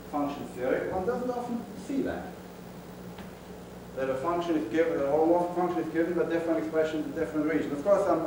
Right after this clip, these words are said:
I'm fully aware of the fact that if you take a power series and look at its analytic continuation, you get a different power series.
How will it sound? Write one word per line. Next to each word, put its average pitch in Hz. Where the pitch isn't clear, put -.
I'm 143
fully 208
aware 151
of 127
the -
fact 135
that 135
if 127
you 127
take 139
a 139
power 143
series 139
and 131
look 131
at 123
its -
analytic 127
continuation, 120
you 120
get 110
a 120
different 101
power 92
series. -